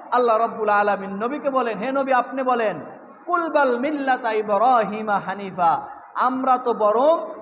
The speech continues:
ইব্রাহিমের সুদৃঢ় মিল্লাতের উপরে আছি, আমরা ইহুদিও না,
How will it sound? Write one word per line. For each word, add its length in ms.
ইব্রাহিমের 840
সুদৃঢ় 500
মিল্লাতের 580
উপরে 280
আছি, 400
আমরা 320
ইহুদিও 580
না, 440